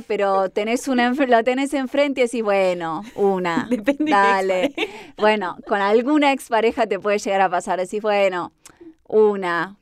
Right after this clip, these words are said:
Speaker 1: pruebo, qué onda, mal no me va a
Speaker 2: A mí me
Speaker 1: hacer".
Speaker 2: encanta la cereza
Speaker 1: Me
Speaker 2: al marrasquino.
Speaker 1: No, a mí no,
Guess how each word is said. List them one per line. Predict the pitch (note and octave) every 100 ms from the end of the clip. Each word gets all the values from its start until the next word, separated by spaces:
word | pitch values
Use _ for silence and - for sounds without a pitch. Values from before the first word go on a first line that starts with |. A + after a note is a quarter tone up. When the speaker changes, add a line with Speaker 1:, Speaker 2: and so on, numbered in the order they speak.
| -
Speaker 1:
pruebo, | F#3+ F#3+ F3+ F3 E3+ E3+
qué | G3 F#3+
onda, | F3+ F3+ E3+ E3+
mal | F3+ F#3+ G3+
no | G3
me | F#3
va |
a | F3+
Speaker 2:
A |
mí | G3
me | G#3
Speaker 1:
hacer". | G3 -
Speaker 2:
encanta | G3
la | F#3 F#3+
cereza | A3+ - A#3+
Speaker 1:
Me | A#3
Speaker 2:
al | B3
marrasquino. | A3 B3 B3+ - - A#3 A#3 -
Speaker 1:
No, | C#4
a | C4+
mí | D4+ D#4+
no, | C4+ C#4+